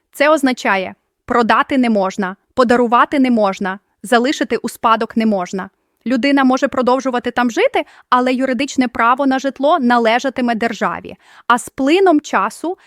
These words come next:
таке житло може просто повернутися в державний фонд. Ви це розумієте? Кого це стосується найбільше? Насамперед тих, хто досі проживає в муніципальних, державних або колишніх службових квартирах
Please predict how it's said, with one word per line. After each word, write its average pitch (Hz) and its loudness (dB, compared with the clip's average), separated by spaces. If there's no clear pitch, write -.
таке 269 -2
житло 277 -2
може 277 2
просто 262 -2
повернутися 247 -2
в 208 -6
державний 226 0
фонд. 185 -8
Ви 226 -4
це 254 -4
розумієте? 262 -2
Кого 277 2
це 381 -2
стосується 294 -4
найбільше? 247 -2
Насамперед 302 0
тих, 214 -2
хто - -4
досі 240 -2
проживає 220 -2
в 190 -8
муніципальних, 226 -2
державних 220 -2
або 220 0
колишніх 226 -2
службових 226 -4
квартирах 311 -2